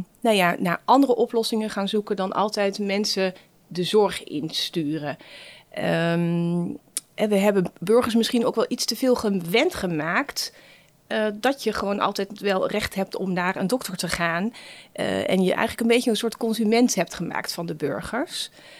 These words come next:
Ehm, nou, en daar moeten we eigenlijk gezamenlijk dus aan gaan werken, dat het soms ook anders kan.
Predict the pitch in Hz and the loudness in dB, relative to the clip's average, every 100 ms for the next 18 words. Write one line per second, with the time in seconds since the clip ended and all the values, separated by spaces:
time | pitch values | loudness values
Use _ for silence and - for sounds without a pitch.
0 | - _ - - 190 180 180 180 214 190 | -20 _ -10 -6 -2 0 0 2 2 2
1 | - 202 214 240 262 233 - 214 208 - | 4 6 6 6 6 2 -2 -2 -2 -4
2 | - 170 185 190 254 254 240 - 202 208 | -2 0 4 4 6 2 0 -2 -2 0
3 | 196 190 196 190 - 190 196 190 202 190 | -2 2 2 2 2 0 2 0 0 -2
4 | 190 190 - - - 226 147 - - 151 | -2 -2 -4 -2 2 2 2 -6 -2 0
5 | 170 311 | 4 2